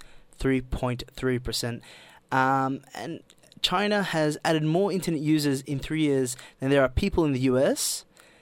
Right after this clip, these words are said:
Um, and there's a growing surge of China,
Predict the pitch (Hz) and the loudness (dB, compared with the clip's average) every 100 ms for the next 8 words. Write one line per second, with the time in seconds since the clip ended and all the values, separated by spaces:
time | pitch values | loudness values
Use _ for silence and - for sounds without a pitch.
0 | _ - - 127 127 127 127 127 139 139 | _ -20 2 4 6 6 2 -2 -2 0
1 | 135 135 - 165 143 135 175 214 202 - | 0 -4 2 4 4 2 2 4 4 4
2 | 160 143 139 - - - - 180 180 180 | 4 2 0 -12 -20 -8 -2 0 2 2
3 | 175 175 | 2 -2